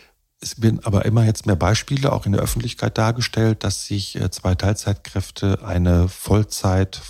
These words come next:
ähm, äh, Leitungsstelle teilen. Also auch sehr ideal, ne? Dass ich dann mir eine Vollzeitstelle teile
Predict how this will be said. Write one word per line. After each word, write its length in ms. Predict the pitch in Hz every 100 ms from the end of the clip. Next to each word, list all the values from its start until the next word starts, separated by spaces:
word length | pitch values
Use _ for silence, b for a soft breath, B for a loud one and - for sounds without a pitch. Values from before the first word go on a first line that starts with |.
| - -
ähm, 480 | 101 87 90 82 80 - B B B B B -
äh, 220 | 85 85
Leitungsstelle 840 | 85 90 117 - 104 - 98 87
teilen. 480 | - 147 117 69 69
Also 280 | - 78 -
auch 180 | 113 -
sehr 160 | -
ideal, 500 | 85 82 90 - - 78
ne? 160 | 123 - B B B B
Dass 220 | 85 -
ich 220 | 85 -
dann 220 | 85 82
mir 160 | 80 82
eine 420 | 82 78 80 85 - -
Vollzeitstelle 760 | - 98 - 101 - 82 73
teile 460 | - 90 120 156